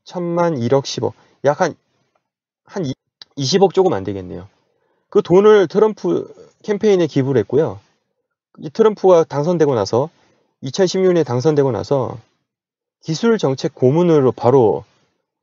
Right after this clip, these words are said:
앉았습니다. 이 당시 팀 쿡하고 뭐 스페이스X에서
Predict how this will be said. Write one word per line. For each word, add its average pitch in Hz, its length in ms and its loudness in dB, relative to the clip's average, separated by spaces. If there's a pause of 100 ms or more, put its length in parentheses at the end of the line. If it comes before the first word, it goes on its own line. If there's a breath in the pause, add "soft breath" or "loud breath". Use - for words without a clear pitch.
(140)
앉았습니다. - 640 -12 (800)
이 156 120 -4
당시 208 260 2
팀 214 240 -6
쿡하고 190 400 2
뭐 147 100 -4
스페이스X에서 131 840 0